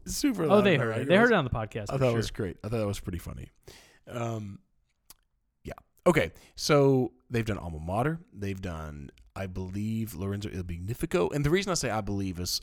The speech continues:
Speaker 1: I think Simone Luciani is off on some of these, and, like, there's some different Coimbra. Simone Luciani did not do Coimbra.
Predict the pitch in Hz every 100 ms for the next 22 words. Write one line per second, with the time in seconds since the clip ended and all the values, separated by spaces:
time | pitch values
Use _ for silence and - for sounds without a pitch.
0 | - - 160 - 117 101 92 90 - 87
1 | 87 90 82 - 78 92 117 110 - 110
2 | 107 107 104 95 - 90 85 85 - 82
3 | 78 95 87 80 80 62 _ _ _ _
4 | _ - - _ _ - 95 101 131 165
5 | 165 151 - 110 127 117 - 95 87 80
6 | 82 78 52 73 - 71 62 - 50